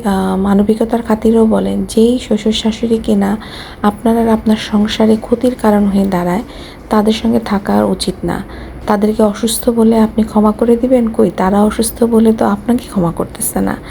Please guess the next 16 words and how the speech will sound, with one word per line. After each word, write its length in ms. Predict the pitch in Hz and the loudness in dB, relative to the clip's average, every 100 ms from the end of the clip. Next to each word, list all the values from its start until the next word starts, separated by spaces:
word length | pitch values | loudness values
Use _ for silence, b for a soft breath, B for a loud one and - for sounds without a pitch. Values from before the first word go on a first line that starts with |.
| B B B - | B B B -2
আপনার 380 | 220 226 233 | 0 2 4
ব্যাপারে 360 | 226 214 220 202 | 4 2 2 -2
তো 100 | 202 | -2
কোনো 160 | 202 190 | -4 -4
সাপোর্ট 400 | - 190 202 - | -4 -2 -2 -4
করতেছে 400 | 202 214 190 196 | -4 -2 -2 -2
না, 120 | 190 | 0
তাহলে 220 | 196 202 202 | 0 2 2
আপনি 260 | 190 220 | 2 0
কেন 260 | 214 196 190 | 0 -2 -2
করবেন? 360 | - 180 196 - B B B | -2 -4 -4 -8 B B B
আর 160 | - 202 202 | -2 -2 0
তার 120 | 208 208 - | -4 -2 2
তিন 220 | 262 254 | 4 4
মেয়ে 220 | 240 233 | 4 2
আছে, 440 | 202 202 - 208 | 2 0 -2 -2